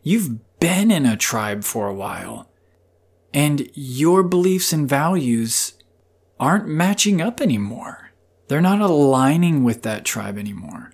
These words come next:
So people matter. And moving in here to power, here's, here's what I really do suspect.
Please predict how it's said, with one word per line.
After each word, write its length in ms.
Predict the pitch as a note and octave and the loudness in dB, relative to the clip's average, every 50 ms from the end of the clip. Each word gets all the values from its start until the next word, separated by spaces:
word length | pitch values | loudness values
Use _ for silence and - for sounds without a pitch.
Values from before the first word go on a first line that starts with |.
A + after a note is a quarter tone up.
| _ _ _ _ _ _ _ _ _ _ _ _ _ _ _ _ _ _ _ | _ _ _ _ _ _ _ _ _ _ _ _ _ _ _ _ _ _ _
So 160 | - - F3 | -4 -2 -2
people 400 | F3 - G3+ A#3 A#3+ - G#3 F3 | 0 2 2 2 2 2 0 0
matter. 480 | C#3+ C3 B2+ B2+ B2 A2 - - - - _ _ _ _ _ _ _ _ _ _ _ _ _ - | 2 2 2 0 0 -2 -6 -10 -14 -20 _ _ _ _ _ _ _ _ _ _ _ _ _ -2
And 220 | E3 D#3 C#3+ - - - | 0 0 0 -2 -6 -12
moving 480 | - D#3 D3+ E3 G3 A3 G#3 A3+ A3 G#3 | -8 -2 2 4 4 4 6 6 6 6
in 100 | G#3 G3+ | 6 6
here 180 | G3 G3 F3 D#3+ | 6 4 4 2
to 120 | - C#3 | 0 -2
power, 380 | - - D3 C#3+ C3+ B2 A2+ A#2 | -4 -2 0 2 2 2 2 0
here's, 600 | - - G3 F#3+ F#3 F3+ F3 - - - _ _ _ _ _ _ _ _ _ _ | 0 0 0 2 2 2 0 -2 -4 -6 _ _ _ _ _ _ _ _ _ _
here's 420 | - - - E3+ E3 F3 F3+ - - | -14 -12 -8 -6 -6 -6 -6 -6 -6
what 80 | A#3+ | -4
I 60 | C4+ B3+ | -4 -2
really 440 | G3+ F3 D#3+ E3 F3 F3+ F3 E3+ | -2 0 2 2 4 4 2 0
do 720 | D3 C3+ C3 C#3 C#3+ C#3+ C3+ B2+ B2 A#2 A2+ A2 G#2 - _ _ _ _ | -2 0 0 2 2 2 2 0 -2 -2 -4 -4 -6 -8 _ _ _ _
suspect. 720 | - - - - A#2+ - - - - A#2 - A3+ - _ | -8 -6 -4 -2 -2 -2 -4 -4 -4 -6 -6 -6 -10 _